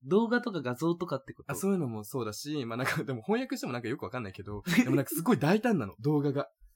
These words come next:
Speaker 1: へー。
Speaker 2: もうなんか、もう、
Speaker 1: 大胆とは。
Speaker 2: 外で、
Speaker 1: うん。
Speaker 2: なんか、「おーい」みたいな、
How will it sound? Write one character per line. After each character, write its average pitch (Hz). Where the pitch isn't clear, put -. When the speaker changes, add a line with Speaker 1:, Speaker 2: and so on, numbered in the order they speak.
Speaker 1:
へ 156
ー。 156
Speaker 2:
も 143
う -
な 147
ん 135
か、 104
も 123
う、 -
Speaker 1:
大 143
胆 147
と 131
は。 120
Speaker 2:
外 117
で、 107
Speaker 1:
う -
ん。 120
Speaker 2:
な 104
ん 104
か、 -
「お 120
ー 104
い」 92
み 107
た 92
い 87
な、 92